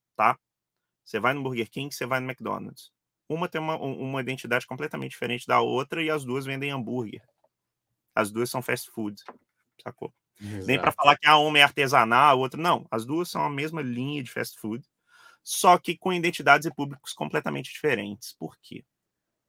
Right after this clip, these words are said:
Speaker 1: Coca-Cola e Pepsi, Samsung e Apple, e aí? Públicos
Speaker 2: Exato.
Speaker 1: completamente diferentes.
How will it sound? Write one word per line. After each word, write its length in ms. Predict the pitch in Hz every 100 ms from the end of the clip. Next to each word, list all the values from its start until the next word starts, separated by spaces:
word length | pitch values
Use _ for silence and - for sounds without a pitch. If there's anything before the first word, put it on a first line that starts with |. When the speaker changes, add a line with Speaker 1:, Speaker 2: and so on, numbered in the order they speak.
| _ _ _ _ _ _ _ _ _
Speaker 1:
Coca-Cola 480 | - 131 123 - 120
e 20 |
Pepsi, 600 | 113 113 113 - - 120 - _ _ _ _ _ _
Samsung 520 | - 127 104 - 117 101
e 120 | 98 110 113
Apple, 340 | - 117 120 - - - _ _
e 160 | - 117
aí? 280 | 107 - - _ _ _ _ _ _ _ _ _ -
Públicos 300 | 117 120 95 92 90
Speaker 2:
Exato. 60 |
Speaker 1:
completamente 640 | 131 127 147 160 147 139 135
diferentes. 720 | - 131 107 101 - -